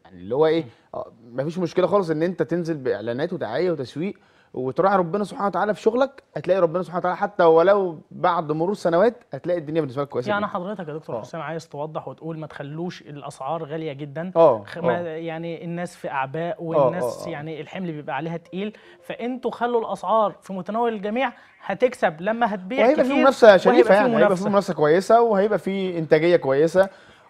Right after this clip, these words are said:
Speaker 1: وهنقدر إن إحنا ن-، نوصل بمصر لبر الأمان بإذن الله.
Speaker 2: طيب يا دكتور حسام،
Speaker 1: اتفضل.
Speaker 2: هو دلوقتي الوقت انتهى وأنا بشكر حضرتك جدًا،
Speaker 1: لا،
Speaker 2: فلو
Speaker 1: تسلم.
Speaker 2: حابب تقول كلمة أخيرة هتقول فيها إيه قبل
Speaker 1: آه،
Speaker 2: ختام
Speaker 1: أنا
Speaker 2: الوقت؟
Speaker 1: بشكر حضرتك جدًا على الاستضافة الجميلة دي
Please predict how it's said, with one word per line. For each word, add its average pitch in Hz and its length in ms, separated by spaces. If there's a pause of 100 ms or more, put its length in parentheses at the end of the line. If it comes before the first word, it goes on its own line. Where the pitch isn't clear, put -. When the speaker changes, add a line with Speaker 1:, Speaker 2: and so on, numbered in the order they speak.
Speaker 1:
وهنقدر 196 320
إن 202 100
إحنا 196 240
ن-، 131 1040
نوصل 185 320
بمصر 156 440
لبر 123 440
الأمان 107 300
بإذن 92 220
الله. 87 200
Speaker 2:
طيب 180 120
يا 170 60
دكتور 175 240
حسام، 170 460
Speaker 1:
اتفضل. 156 120
Speaker 2:
هو 160 280
دلوقتي 147 520
الوقت 143 300
انتهى 151 400
وأنا 151 280
بشكر 147 280
حضرتك 143 340
جدًا، 151 360 (320)
Speaker 1:
لا، 101 120
Speaker 2:
فلو 170 160 (120)
Speaker 1:
تسلم. - 20
Speaker 2:
حابب 175 220
تقول 170 200
كلمة 170 280
أخيرة 175 300
هتقول 160 260
فيها 160 200
إيه 196 260 (420)
قبل 147 220
Speaker 1:
آه، - 20
Speaker 2:
ختام 120 140
Speaker 1:
أنا 117 100
Speaker 2:
الوقت؟ 123 140
Speaker 1:
بشكر 135 180
حضرتك 123 300
جدًا 131 360
على 110 100
الاستضافة 110 300
الجميلة 117 280
دي 131 180